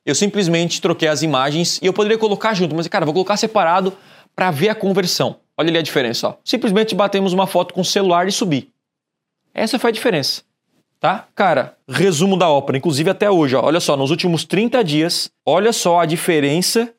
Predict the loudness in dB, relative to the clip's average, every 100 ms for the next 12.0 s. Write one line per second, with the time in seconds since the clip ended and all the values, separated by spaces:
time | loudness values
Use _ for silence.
0 | _ 0 0 2 2 2 2 0 0 -4
1 | _ _ _ _ _ 2 2 2 -4 _
2 | _ _ -2 0 2 -2 _ -2 0 0
3 | 0 -2 0 0 0 -2 -6 -8 _ _
4 | -2 0 0 2 2 2 -2 -4 -10 _
5 | -8 -8 -4 0 2 2 0 -2 -4 -4
6 | -4 -2 -4 -2 -2 -2 -10 -10 -6 -4
7 | -6 -10 -18 _ _ -2 -2 0 0 0
8 | 0 0 0 0 -2 -2 -2 -4 -4 -2
9 | -2 -2 -2 -4 -8 -12 -12 _ _ _
10 | _ _ -6 0 0 2 0 -2 -2 0
11 | -2 -2 -4 -2 -2 -2 -2 0 -2